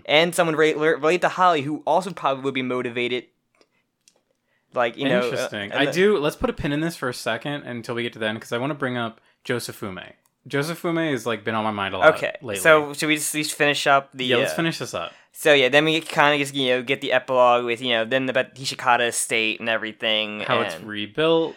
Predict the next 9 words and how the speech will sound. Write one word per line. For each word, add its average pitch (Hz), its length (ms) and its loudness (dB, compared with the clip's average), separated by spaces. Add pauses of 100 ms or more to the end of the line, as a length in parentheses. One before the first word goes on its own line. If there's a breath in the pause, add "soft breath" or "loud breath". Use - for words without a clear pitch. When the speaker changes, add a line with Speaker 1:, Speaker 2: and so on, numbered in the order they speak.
(140)
Speaker 2:
by 113 300 0
Speaker 1:
they 104 80 -6
Speaker 2:
Yotsuyu. 135 920 -4 (380)
Um, 104 260 -6
basically 175 420 -2
just 151 140 -8
kind 147 140 -2
of, 131 60 -6
like, 127 220 -4